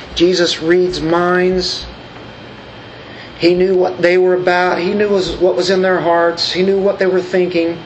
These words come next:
You know what? We can never keep anything secret from Christ.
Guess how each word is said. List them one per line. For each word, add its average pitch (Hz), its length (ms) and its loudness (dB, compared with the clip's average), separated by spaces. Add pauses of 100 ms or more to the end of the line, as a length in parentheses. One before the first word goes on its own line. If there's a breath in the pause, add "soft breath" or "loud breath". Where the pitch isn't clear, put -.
(800 loud breath)
You - 80 -4
know 170 100 4
what? 170 180 4
We 175 120 2
can 165 240 0
never 170 340 2
keep 165 340 -2
anything 156 460 0
secret 151 540 0
from 131 220 -6
Christ. 135 600 -2